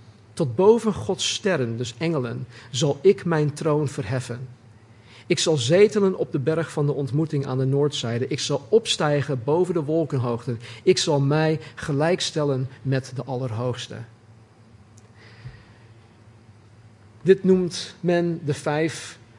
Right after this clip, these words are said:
ehm, "ik zal" statements van Satan. Eh, "Ik zal dit, ik zal dat, ik zal. Ik zal me gelijkstellen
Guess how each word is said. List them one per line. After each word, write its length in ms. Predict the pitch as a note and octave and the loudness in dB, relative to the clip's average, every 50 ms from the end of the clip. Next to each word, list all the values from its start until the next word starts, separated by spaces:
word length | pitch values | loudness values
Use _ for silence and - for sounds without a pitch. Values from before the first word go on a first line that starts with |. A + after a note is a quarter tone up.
| - - - - | -20 -20 -14 -8
ehm, 300 | - C#3+ C#3 C#3 C3+ C3 - | -4 -2 0 0 -2 -2 -2
"ik 200 | - D#3+ D#3 - | -2 -2 -2 -2
zal" 400 | - A#2+ A#2 C#3+ C#3+ D3 D3+ D#3+ | -4 -6 -2 0 2 2 2 2
statements 640 | D3 - - - D3 C3+ C3 - C3 B2+ B2+ B2 - | 0 -2 -2 -2 -2 -2 -2 -2 -4 -6 -6 -6 -6
van 160 | - B2 A#2+ | -6 -6 -6
Satan. 440 | - B2+ A2+ A2 A2 A#2 A2 G#2 B2+ A#2+ - - - - - - - - - - - - - - - - - - - - - - - - - - - - - - - - - - - - - - - - - | -6 -6 -6 -6 -8 -10 -12 -14 -14 -16 -18 -20 -20 -20 -20 -20 -20 -20 -20 -20 -20 -20 -20 -20 -20 -20 -20 -20 -20 -20 -20 -20 -20 -20 -20 -20 -20 -20 -20 -20 -20 -20 -20 -20 -20 -20 -20 -20 -20 -18 -12
Eh, 120 | - C#3+ C#3 - - | -10 -10 -10 -6 -2
"Ik 180 | - E3 - | -2 -2 -2
zal 300 | - - - C#3+ C#3 C#3+ | -2 -2 -2 0 0 0
dit, 220 | C3 C#3 B2 B2 - | 0 -2 -4 -4 -4
ik 160 | - D#3 D3 | -4 -4 -4
zal 260 | - - D#3+ C#3+ C#3 A#2+ | -4 -4 -4 -4 -4 -2
dat, 220 | A#2+ A#2 A2+ - - | -2 -4 -4 -6 -6
ik 140 | - C#3+ C#3+ | -6 -6 -4
zal. 420 | - - D3+ C3 A#2 G2+ G#2 A#2 - - - - - - - - - - - - | -4 -6 -4 -4 -4 -6 -6 -10 -14 -18 -20 -20 -20 -20 -20 -20 -20 -20 -10 -6
Ik 120 | D3 C3 | -6 -4
zal 180 | - - C#3 C3+ | -2 -2 -2 0
me 80 | C3+ | -2
gelijkstellen 880 | A#2+ - C#3 C3 C3 C3+ C#3 C3+ - - - C3 A#2+ A2+ A2 G#2+ A#2 | -2 -2 -2 0 0 0 0 0 -2 -6 -6 -4 -4 -4 -4 -6 -8